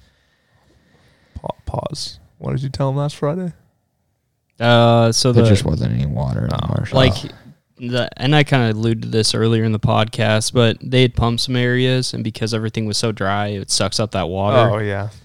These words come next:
Speaker 1: Yeah.
Speaker 2: And, like, so my favorite marsh, it's usually during teal season, I would sup-, like, the water's up, like, between your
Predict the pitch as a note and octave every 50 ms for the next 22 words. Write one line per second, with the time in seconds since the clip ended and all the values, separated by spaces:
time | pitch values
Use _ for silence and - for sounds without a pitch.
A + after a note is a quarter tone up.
0 | _ - - - A#2+ A2+ A#2+ A2+ A2 G#2+ - - - B2 A2+ G2 F#2+ F#2+ F#2+ G2+
1 | A2 A2 A#2 A2+ G#2+ G#2 G#2 G2+ G2+ G2+ G2+ G2 G2 G#2 - - - - - -
2 | - - - - D#2+ G#2+ B2+ A#2+ - - - - - - - - A#2+ C#3 D3+ D#3+
3 | F3 D#3 C#3+ C#3 C3 A#2+ A2+ - B2 A#2+ A2+ - B2 A#2+ A#2 A#2+ A2+ G#2 F2+ G#2
4 | A2 A2 G#2+ - A2 G#2 F#2+ _ _ _ _ _ - G2 G2 G2+ - G2 F#2+ G2
5 | G2+ G#2 G#2 G#2 G2+ G2+ G#2 G2+ F#2+ F#2 - - F2+ F2+ F#2 - - - - -
6 | A2+ G2+ G2+ F#2